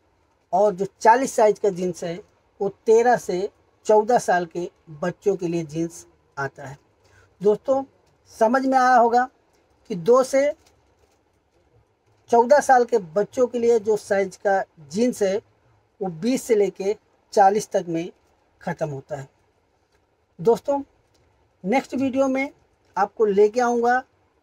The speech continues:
चार से चौदह महीना दो साल के बच्चों के लिए कौन सा size का jeans लगेगा। तो दोस्तों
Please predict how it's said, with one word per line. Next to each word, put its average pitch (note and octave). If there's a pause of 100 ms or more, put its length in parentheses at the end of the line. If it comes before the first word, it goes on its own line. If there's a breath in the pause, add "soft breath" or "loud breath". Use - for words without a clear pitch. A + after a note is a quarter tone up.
(220)
चार A3
से B3 (760)
चौदह A3
महीना A3 (480)
दो G3+
साल A3
के G#3
बच्चों E3+
के G3+
लिए G3+ (580)
कौन B3
सा B3+
size G#3+
का G#3
jeans G3+
लगेगा। F#3+ (720)
तो F3+
दोस्तों B3+